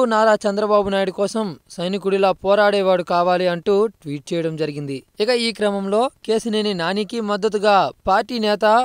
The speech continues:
నాగుల్ మీరా ట్వీట్ చేశారు. కొడాలి నానిని ఉద్దేశిస్తూ పరోక్షంగా కొద్ది రోజుల క్రితం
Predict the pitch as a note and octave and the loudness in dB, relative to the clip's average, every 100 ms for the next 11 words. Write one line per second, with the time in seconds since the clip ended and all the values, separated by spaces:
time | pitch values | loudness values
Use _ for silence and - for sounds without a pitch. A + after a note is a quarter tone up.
0 | - - F3+ A3 A#3 A#3+ F#3+ F#3+ F#3+ F#3+ | -2 -6 0 2 2 -2 -2 0 2 2
1 | D#3 - E3+ D#3+ D#3+ - C#3 C3 - - | 0 -4 -8 -6 -8 -6 -6 -8 -12 0
2 | F#3 G3+ G#3 F3 E3+ G#3 G3+ F3 D#3+ F#3 | 2 4 2 0 -2 -2 -2 -4 -2 -4
3 | F#3+ E3+ G#3 G3 D3 - F3+ G#3+ F#3+ A3+ | -4 -6 -2 -2 -2 -4 0 0 0 -2
4 | G#3 G#3+ A3+ G#3+ F3 F#3+ G#3 G3+ F#3 F3+ | 0 0 0 -2 -2 -2 0 -2 -4 -6
5 | G3+ F#3+ | -4 -4